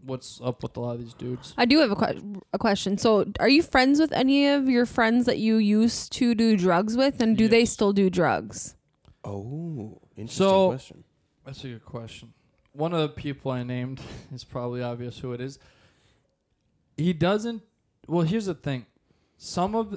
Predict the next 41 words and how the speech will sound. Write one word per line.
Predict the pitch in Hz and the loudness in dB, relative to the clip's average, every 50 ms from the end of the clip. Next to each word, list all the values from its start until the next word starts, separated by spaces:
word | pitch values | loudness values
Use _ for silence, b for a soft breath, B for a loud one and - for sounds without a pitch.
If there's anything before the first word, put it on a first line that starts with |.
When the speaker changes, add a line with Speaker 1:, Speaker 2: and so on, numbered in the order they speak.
| - - | -14 -10
Speaker 1:
look, | 123 147 151 147 147 | -6 -4 -4 -4 -2
okay, | - 170 156 139 | -2 -2 0 0
there's | 139 143 135 135 | 2 0 0 -2
one | 131 135 151 170 190 180 | -2 -2 -2 -4 -4 -6
friend | - - 143 135 135 139 143 | -8 -8 -6 -6 -6 -6 -6
who | 139 147 131 | -4 -2 0
I | 127 | 0
used | 127 123 123 - | -2 -2 -4 -6
to | 131 | -6
do | 127 120 | -6 -6
drugs | 120 127 123 123 127 | -4 -4 -4 -4 -4
with | 131 - - | -6 -8 -8
a | 120 | -10
lot | 117 120 117 123 123 123 - - | -10 -10 -12 -12 -14 -14 -14 -10
who | - 127 | -6 -4
I | 120 | -4
haven't | 120 123 123 123 120 123 117 | -4 -4 -4 -6 -6 -8 -12
talked | - - 117 120 120 - _ - | -14 -14 -12 -12 -12 -12 _ -14
to, | 143 135 131 139 - _ _ _ _ _ _ _ - | -12 -12 -12 -12 -16 _ _ _ _ _ _ _ -12
and | 131 131 | -8 -6
I | 127 123 | -6 -6
do | 117 123 131 131 139 | -6 -6 -4 -2 -2
worry | 139 127 123 123 123 127 131 | -2 -4 -6 -8 -6 -6 -6
about | 131 127 131 127 127 | -6 -6 -6 -8 -6
him. | 135 135 135 135 131 - | -8 -8 -10 -12 -14 -12
Like, | 120 117 - 127 | -14 -14 -12 -12
I | 123 123 | -12 -10
don't | 123 123 | -10 -10
know | 127 123 | -12 -14
if | 120 - | -14 -14
he's | - 123 - | -18 -20 -18
still | - - 127 123 123 | -16 -14 -12 -10 -10
using | 123 123 123 123 123 127 | -8 -10 -10 -10 -10 -12
or | 127 | -10
not. | 127 131 131 139 - _ _ _ _ _ _ _ _ _ _ _ _ _ _ - | -10 -8 -10 -10 -12 _ _ _ _ _ _ _ _ _ _ _ _ _ _ -2
I | 135 147 | 0 0
didn't | 170 196 180 - | 0 0 -2 -4
cut | - 180 165 147 | -2 -2 0 0
him | 151 147 131 120 | -2 -2 -2 -2
off, | 120 120 113 - - | -2 -2 -4 -4 -8
though. | - - | -12 -12